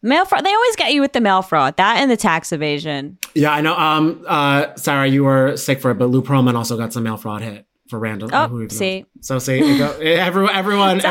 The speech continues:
Speaker 1: they
Speaker 2: everyone,
Speaker 1: get you. Just don't
Speaker 2: everyone
Speaker 1: do
Speaker 2: gets
Speaker 1: your
Speaker 2: mail fraud.
Speaker 1: crimes in the mail. But the problem is too, who,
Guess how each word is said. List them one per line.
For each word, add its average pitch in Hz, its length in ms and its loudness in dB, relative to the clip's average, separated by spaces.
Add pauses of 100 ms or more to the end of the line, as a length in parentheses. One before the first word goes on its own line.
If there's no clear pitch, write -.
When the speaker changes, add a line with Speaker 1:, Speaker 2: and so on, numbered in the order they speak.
Speaker 1:
they 185 80 2
Speaker 2:
everyone, 180 100 2
Speaker 1:
get - 160 -2
you. 381 220 2
Just 302 300 0
don't 320 140 2
Speaker 2:
everyone 370 200 2
Speaker 1:
do 349 60 4
Speaker 2:
gets 359 100 2
Speaker 1:
your 330 120 2
Speaker 2:
mail - 40 -6
fraud. - 20 -10
Speaker 1:
crimes 294 360 0
in 254 80 0
the 233 80 2
mail. 254 600 2 (560)
But 262 160 0
the - 80 0
problem 277 360 0
is 269 120 2
too, 247 200 2 (180)
who, - 260 -18